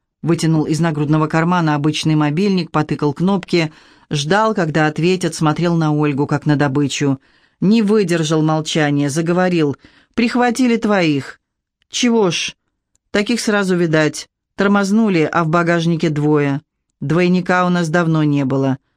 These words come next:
Попала ты, подруга, не завидую". "Я ничего", — сказала она, — "не думала. Но теперь будет время подумать. Что ж они?" Первый ругнулся, свирепо глядя в телефон,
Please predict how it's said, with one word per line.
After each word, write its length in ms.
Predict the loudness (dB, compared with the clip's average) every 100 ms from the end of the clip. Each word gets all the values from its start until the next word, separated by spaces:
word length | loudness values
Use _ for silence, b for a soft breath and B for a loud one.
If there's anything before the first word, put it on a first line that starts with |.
| _ _
Попала 460 | -4 0 0 0
ты, 100 | 0
подруга, 420 | 0 0 0 0 0
не 140 | 2
завидую". 680 | 0 0 0 0 0 -2 -6 _ _ _ _ _ _
"Я 540 | -6 -2 2 2 2 0
ничего", — 520 | -2 -2 -2 -2 -2
сказала 480 | -2 -2 0 0 0
она, — 200 | 0 0
"не 120 | 0
думала. 600 | 0 0 2 0 0 -2 -6 _ _ _ _ _
Но 140 | -4
теперь 300 | -2 -2 -2
будет 320 | 0 0 -2 -2
время 280 | 0 0
подумать. 580 | 0 -2 0 0 -2 -6 _ _ _
Что 320 | -14 -4 -2
ж 100 | 0 0
они?" 400 | 2 2 0 -4 _ _ _ _ _ _ _ _
Первый 320 | 0 2 2
ругнулся, 480 | 2 2 0 0 -2
свирепо 400 | -2 0 0 0
глядя 300 | 0 0 0
в 80 | -2
телефон, 580 | -2 -2 0 0 0